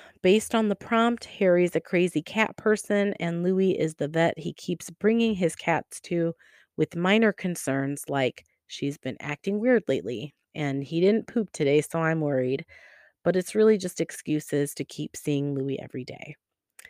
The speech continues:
So this is the first of two fics by this writer I have on my rec list this month. Uh,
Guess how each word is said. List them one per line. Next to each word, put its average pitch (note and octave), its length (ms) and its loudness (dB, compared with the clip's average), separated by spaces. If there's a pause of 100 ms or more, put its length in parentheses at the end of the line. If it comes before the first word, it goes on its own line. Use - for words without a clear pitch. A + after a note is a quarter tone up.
(340)
So A#3 360 8
this C4 240 2
is G4 80 0
the A4+ 100 2
first B3 320 4
of G#3 80 -12
two - 200 -2
fics - 300 -2
by G3+ 120 6
this G3 260 -2
writer F3+ 320 6
I F3 60 8
have E3 240 2
on F3 80 2
my D#3+ 140 0
rec D3 280 0
list D#3+ 220 -2
this D#3+ 240 -4
month. D3 340 -2 (180)
Uh, C3+ 320 0